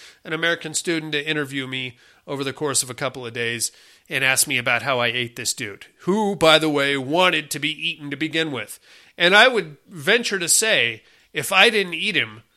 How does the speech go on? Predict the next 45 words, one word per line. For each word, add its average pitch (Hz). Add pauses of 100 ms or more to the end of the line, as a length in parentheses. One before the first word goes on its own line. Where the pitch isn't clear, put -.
(140)
somebody 175
else 147
would. 131
So 117 (1200)
there 143
you 127
go. 139
If 110
you 175
want, 247
you 247
want 247
to 220
get 233
eaten, 208
then 185
I'm 170
gonna 170
eat 135
you. 107
That's 127
all 143
<laughs> -
there 110
is -
to - (160)
it. -
<laughs> - (200)
I -
don't -
know. - (680)
I 233
don't 233
know 185
why 185
I'm 180
making 185
an 139
argument 143
for -
cannibalism. 127 (400)
Who 320
might 285
I 262
be? 240